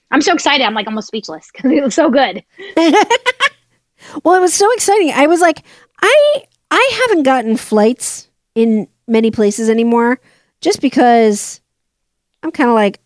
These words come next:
Speaker 2: "I know what I like. I know what I want, what my palate's in the mood for." But they had so many,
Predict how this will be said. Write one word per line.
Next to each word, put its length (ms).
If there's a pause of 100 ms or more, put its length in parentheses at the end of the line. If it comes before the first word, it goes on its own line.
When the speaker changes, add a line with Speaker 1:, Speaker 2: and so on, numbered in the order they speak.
Speaker 2:
"I 720
know 300
what 200
I 100
like. 800 (1120)
I 140
know 260
what 160
I 80
want, 640
what 180
my 140
palate's 580
in 140
the 60
mood 380
for." 640 (840)
But 360
they 240 (140)
had 220
so 260
many, 540